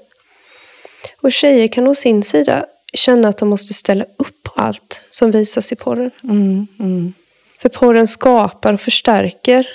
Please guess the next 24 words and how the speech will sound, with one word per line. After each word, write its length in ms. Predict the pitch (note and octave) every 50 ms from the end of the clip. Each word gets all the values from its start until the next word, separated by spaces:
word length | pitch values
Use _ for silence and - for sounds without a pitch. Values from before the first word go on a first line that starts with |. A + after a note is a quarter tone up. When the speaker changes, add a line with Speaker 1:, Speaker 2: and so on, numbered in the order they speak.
| - - _ _ _ _ -
Speaker 1:
även 200 | B3+ A3+ G#3+ G#3
rasistiska 840 | G#3+ G#3 - - - - A3+ - - - - - - - - - C#4
fördomar. 600 | - - - G4+ D4+ - G#3+ G3+ F#2+ F#2 - G#3 - - _ _ _ _ _ - -
Speaker 2:
Okej. 440 | F#3+ - - F3 E3+ G3+ C#4+ C4+ - _ _ _ -
Speaker 1:
Mm. 260 | B3+ B3+ B3+ C#4 E4 D#4+ - _ _ _ _ _ _ _ _ _ _ _ _ _ _ _ _ _ -
Och, 200 | - C4 B3 -
och 100 | - A3+
det 80 | -
här 160 | F#3+ F#3+ G3+ G3
gäller 320 | G#3 A3+ B3 C4+ C4+ C#4
även 460 | C4+ B3 A3 G#3 A3 A3 A3+ A#3 - - - - -
om, 360 | A3+ A3 G#3+ G#3+ G#3 G#3 G#3
eh, 260 | G3+ G3+ G3+ G3+ G3+ A3 G#3
du 260 | - A#3 A3 G#3+ G#3
är 140 | A3 - -
H 100 | G#3 A3+
B 120 | G3+ G#3 G#3+
T 100 | - -
Q-person. 800 | - - - G#3 G3+ G#3 - - F3 - - G3 A3+ D4 F4+ - - _ _ _ _ _ _ _ _ _
För 80 | - A#3+
personer 400 | - B3+ A#3 - C4 A#3+ A3 G#3+
Speaker 2:
Mm. 120 | G3+ G#3 G3+
Speaker 1:
som 160 | - A3+ G#3
konsumerar 680 | G#3 - G#3 G3+ - A3+ G#3+ G3+ F3+ F#3 F#3 G#3+ C4